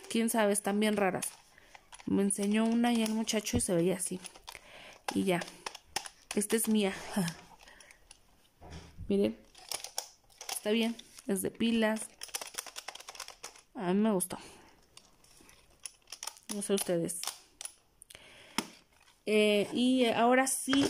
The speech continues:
me despido. Eso fue todo por el video de hoy. ¿Qué creen, chicas? Que había hecho una lista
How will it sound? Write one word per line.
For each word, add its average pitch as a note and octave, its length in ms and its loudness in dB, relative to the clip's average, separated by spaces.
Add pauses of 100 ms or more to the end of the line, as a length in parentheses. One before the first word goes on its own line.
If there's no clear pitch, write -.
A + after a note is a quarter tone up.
(280)
me A#3 240 0 (100)
despido. B3+ 1300 4
Eso A#3+ 240 4
fue B3+ 240 4
todo B3+ 420 6
por B3+ 120 4
el G3+ 100 2
video G#3 240 2
de B3 80 8
hoy. C4+ 100 6 (340)
¿Qué E4 200 2
creen, D#4 300 6
chicas? B3 420 2
Que C#4+ 100 4
había C4+ 220 4
hecho D4 200 2
una D4 200 6
lista C4+ 380 0